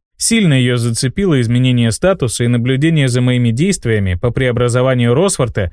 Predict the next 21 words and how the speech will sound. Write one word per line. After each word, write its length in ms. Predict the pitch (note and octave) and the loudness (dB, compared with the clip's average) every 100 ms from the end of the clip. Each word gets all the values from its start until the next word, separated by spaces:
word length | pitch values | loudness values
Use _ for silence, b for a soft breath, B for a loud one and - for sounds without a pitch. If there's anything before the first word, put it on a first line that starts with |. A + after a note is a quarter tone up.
| b | b
и 120 | - F3+ | -2 0
собственных 600 | F#3+ E3 - D3+ C#3+ - | 0 -2 -2 0 0 0
территорий. 560 | D3+ D#3 D#3+ G#2 D#2+ - _ _ | 0 2 0 0 -4 -10 _ _
Понравилось 600 | C3+ D3 F#3+ F#3 D#3+ C3+ | -2 0 2 2 2 2
заниматься 500 | D3 D#3 E3 D#3 C#3+ | 2 2 2 2 0
созидательным 760 | D#3 C#3 C#3 D#3+ D3 C3+ B2+ | 2 2 2 0 0 0 0
трудом, 420 | B2+ B2 C#3+ E3 | 0 2 2 2
а 60 | A#2+ | 2
не 140 | A#2 | 2
разрушением. 800 | A#2 A#2+ B2+ B2 F3 C#3+ G#2 E2+ - - | 0 0 0 0 0 0 0 -2 -6 -6
Необычно. 640 | D#3+ G#3+ F#3+ G#3 - A2+ - _ - | -2 0 2 0 -2 -4 -4 _ -6
Кристина 480 | C#3+ C#3 - F#3 E3 | -2 -2 0 0 2
и 80 | B2+ | 2
Юлия 360 | C3 E3+ C#3+ | 2 2 0
расслабились 600 | A#2+ A2+ C#3+ D3+ D3 C3+ | 0 -2 0 0 0 -2
намного 380 | C#3+ C3+ C#3+ C#3 | -2 -2 0 0
быстрее. 600 | C3+ C3+ - E3+ D#3+ G#2 - _ - | 0 -2 0 0 0 -2 -6 _ -6
Интересно, 560 | C#3+ D3+ G#3+ G3 - | -4 0 0 0 0
насколько 480 | B2 B2+ - A#3+ F#3+ | 0 0 -2 -2 -2
хватит 400 | - F3 E3 D3+ | 0 0 0 0
её? 240 | D3 G2+ | 0 0